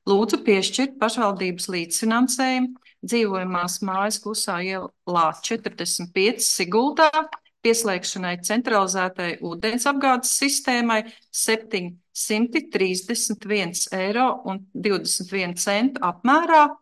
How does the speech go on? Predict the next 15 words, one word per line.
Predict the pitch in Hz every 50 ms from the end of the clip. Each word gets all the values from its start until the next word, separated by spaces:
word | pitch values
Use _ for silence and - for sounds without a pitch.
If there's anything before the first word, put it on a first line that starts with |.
| _ _ _ _ _ _ _ -
un | 196 190 185 185 190
kanalizācijas | - 202 185 202 240 285 339 311 294 285 269 269 277 - 247 233 240 -
sistēmai | - 247 254 - - - 240 220 220 220 214 202 202 202 202 - - - - _
deviņsimt | 208 226 220 202 190 185 185 - - - 233 240 277 277 277 254 - - _ _
septiņdesmit | - - - 233 233 233 226 196 196 190 180 - - 196 196 - 208
astoņi | 214 - - - - 196 175 175 175 175 _ _ _ _
eiro | 196 202 208 233 247 277 285 294 302 294 - _ _ _
un | - 196 196 202
piecdesmit | 202 - 220 202 180 170 - - 190 180 -
četri | - 202 220 226 - - -
centu | - - 196 196 208 226 240 240 233 - -
apmērā. | 185 196 190 - 202 180 170 165 160 165 160 160 170 175 - _ _ _ _
Noslēgt | 190 190 190 196 196 - 285 311 320 302 -
līdzfinansēšanas | 196 190 185 190 - 247 240 262 277 277 269 269 240 226 220 - - 214 208 208 -
līgumu. | 208 196 175 - - - - - - - 175